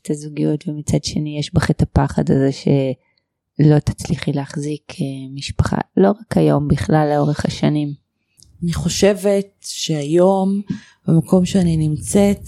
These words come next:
Speaker 2: אני מבינה שבראש ובראשונה, מה שחשוב זה, גם בזוגיות, קודם כל לדאוג לעצמנו. כי, וזה לא קלישאה.
Speaker 1: נכון.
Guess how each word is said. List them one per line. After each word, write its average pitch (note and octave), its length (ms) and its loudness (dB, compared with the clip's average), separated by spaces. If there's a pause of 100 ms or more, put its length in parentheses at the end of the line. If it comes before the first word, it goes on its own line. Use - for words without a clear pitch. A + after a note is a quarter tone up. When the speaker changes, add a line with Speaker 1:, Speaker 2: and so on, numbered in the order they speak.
(140)
Speaker 2:
אני D#3 160 0
מבינה D#3 460 -2
שבראש D#3+ 560 -4
ובראשונה, D#3 760 -6 (560)
מה F3+ 140 4
שחשוב G3+ 640 2
זה, A3 460 -2 (680)
גם F#3+ 260 4
בזוגיות, G3 680 2
קודם E3+ 260 -2
כל E3 220 -6
לדאוג C#3 320 -8
לעצמנו. C#3 600 -12 (840)
כי, F3 520 0
וזה F#3 220 2
לא G3 160 4
קלישאה. G#3+ 520 -4 (340)
Speaker 1:
נכון. D#3 260 2